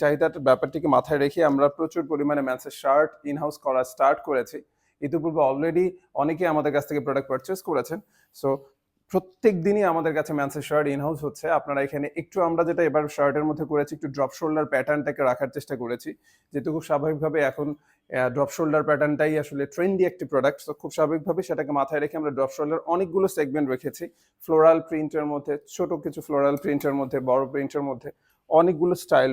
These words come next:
রয়েছে। আমি just কালারগুলোকে একটু just দেখিয়ে দেই। আপনারা যারা আমাদের সাথে যোগাযোগের মাধ্যম জানেন, স্ক্রিনে দেখানো WhatsApp নাম্বারে আমাদের সাথে যোগাযোগ করতে পারেন। আমাদের, আমার টিম মেম্বার্স আপনাদেরকে আমাদের প্রত্যেকটা প্রোডাক্টের ইনফরমেশন আপনাদেরকে দেওয়ার চেষ্টা করবে।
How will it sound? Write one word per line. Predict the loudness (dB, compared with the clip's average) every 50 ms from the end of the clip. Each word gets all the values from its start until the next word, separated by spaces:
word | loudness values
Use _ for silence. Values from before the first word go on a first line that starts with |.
| 2 0
রয়েছে। | 0 0 -2 -4 -10 -10 -10 _ _ _ _ _ _ _ -12 -10
আমি | -8 -4 -4
just | -4 -6 -6 -2 0
কালারগুলোকে | 2 2 2 2 0 0 -2 -4 -4 -4 -6 -8
একটু | -8 -8 -6 -4
just | -4 -4 -6 -8 -14 -12 -8 -6
দেখিয়ে | -6 -6 -4 -4 -4 -2 -2
দেই। | -4 -4 -6 -8 _ _ _ _ _ _ -4 -4 -2
আপনারা | -2 0 0 4 6 6 6 4 4 2
যারা | 4 4 6 6 6 6 6 4
আমাদের | 2 0 0 -2 -2 -4 -4
সাথে | -6 -6 -4 -4 -2
যোগাযোগের | 0 0 0 -2 -2 -4 -2 0 0
মাধ্যম | -2 -2 -2 -4 -2 0
জানেন, | 0 0 -2 -4
স্ক্রিনে | -8 -10 -8 -6 -4 -4 -4 -4
দেখানো | -6 -6 -6 -8 -6 -2 0
WhatsApp | 0 0 0 -4 -6 -4 -2 0
নাম্বারে | 2 4 4 4 4
আমাদের | 2 0 -4 -6 -8
সাথে | -6 -6 -4 -2 -2
যোগাযোগ | -2 -2 -4 -4 -6 -8 -10
করতে | -12 -10 -8 -4 -2
পারেন। | 0 0 -2 -4 -10 _ _ _ _ _ _ _ _ -4 -2 0
আমাদের, | 0 0 0 2 2 2 2 0 -2 -4 -4
আমার | -2 -2 -2 0
টিম | 0 2 2 2 2
মেম্বার্স | 2 4 4 2 2 2 -2 -2
আপনাদেরকে | -2 -2 -4 -2 -2 -4 -2 -2 -2 -2
আমাদের | -2 -2 -4 -4 -6 -4
প্রত্যেকটা | -6 -6 _ _ -6 -6 -6 -8 _ -4 -4 -4 -2 -2
প্রোডাক্টের | -2 0 0 0 -2 0 -4 -2 -2 -2
ইনফরমেশন | -2 -2 -2 -2 -2 -6 -8 -8 -8 -8 -8
আপনাদেরকে | -6 -6 -6 -6 -6 -6 -6 -6 -4
দেওয়ার | -2 -2 -4 -4 -8
চেষ্টা | -12 -10 -8 -8 -4
করবে। | -4 -4 -4 -4